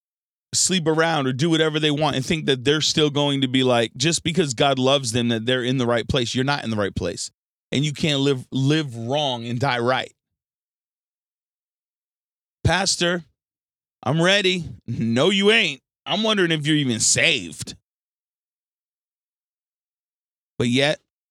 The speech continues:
the only hope for those voids is a yes from a sold out people. I'm gonna tell you something that might be hard for you to understand. The hope of the world is not the return of Jesus.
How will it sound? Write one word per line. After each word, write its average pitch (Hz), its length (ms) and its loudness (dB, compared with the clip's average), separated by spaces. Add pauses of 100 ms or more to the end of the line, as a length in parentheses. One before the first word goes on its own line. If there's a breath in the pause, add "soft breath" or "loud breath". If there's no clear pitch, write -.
(3000)
the 120 160 2
only 151 300 0
hope 131 320 2 (1200)
for 104 40 0
those 117 200 0
voids 127 680 -2 (880)
is 110 200 0
a 101 40 0
yes 107 440 0
from 98 240 -4
a - 20 -4
sold 95 320 -2
out 90 180 -4
people. - 440 -6 (2250)
I'm 117 60 0
gonna 135 120 2
tell 170 240 0
you 147 140 0
something 120 480 0
that 120 80 2
might 120 180 0
be 123 80 2
hard 123 240 2
for 117 80 -6
you 123 80 2
to 117 60 0
understand. 120 600 0
The 107 60 -2
hope 131 240 0
of 135 60 0
the 120 80 2
world 120 400 0
is 107 120 -2
not 117 220 -2
the 117 60 -4
return 110 340 0
of 110 80 -2
Jesus. 98 640 -2